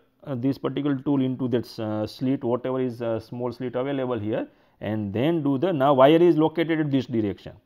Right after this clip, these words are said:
So, now it will do removal of this particular portion, whatever is available. So, it is cut down from this part. So, by this way, what we are doing actually, we are actually reducing the error because of the different type of motions. Because now see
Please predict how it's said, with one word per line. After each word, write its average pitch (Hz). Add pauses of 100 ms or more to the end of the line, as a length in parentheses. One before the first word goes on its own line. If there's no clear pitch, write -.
(160)
So, -
now 131
it 160
will 156
do 151
removal 139
of 131
this 127
particular 113
portion, 104
whatever 107
is 104
available. 92
So, 120
it 110
is 339 (280)
cut 95
down 90
from 90
this 82
part. - (460)
So, 131
by 135
this 143
way, 175
what 151
we 175
are 190
doing 175
actually, 170
we 139
are 160
actually 165
reducing 147
the 190 (100)
error 156
because 151
of 107
the 381 (320)
different 123
type 117
of 117
motions. 101 (440)
Because 143
now 151
see 196